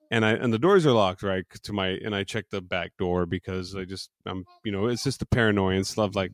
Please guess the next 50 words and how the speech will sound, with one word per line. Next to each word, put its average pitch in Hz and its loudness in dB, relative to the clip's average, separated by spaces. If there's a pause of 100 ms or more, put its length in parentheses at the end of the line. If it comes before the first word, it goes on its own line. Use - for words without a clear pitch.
(140)
like 95 -10
that 98 -8
of 101 -10
wanting 101 -2
to 98 -4
make 101 -4
sure. 95 -4 (580)
And 110 -2
so 107 0 (800)
as 131 0
I'm 120 0
coming, 139 4 (100)
as 127 4
I'm 135 4
coming 143 6
up 139 6
this, - 0
as 120 0
I'm 123 2
coming 135 6
up 127 4
the 120 2
stairs, 120 -2 (800)
as 117 -4
I'm 117 0
coming 139 4
up 123 2
the 120 -2
stairs, 120 0 (600)
I 123 -4
start 117 0
to 120 -8
kinda, 117 -2
like, 110 -2 (280)
and 127 -10
I'm, 135 -4
and 135 -4
I'm 151 0
a 143 2
tall, 139 2 (120)
I'm 135 -6
a 131 -2
tall, 156 -6
I'm 139 0
a 139 2
tall 156 6
guy, 135 6
so 113 -2
I 117 -2
start 117 -4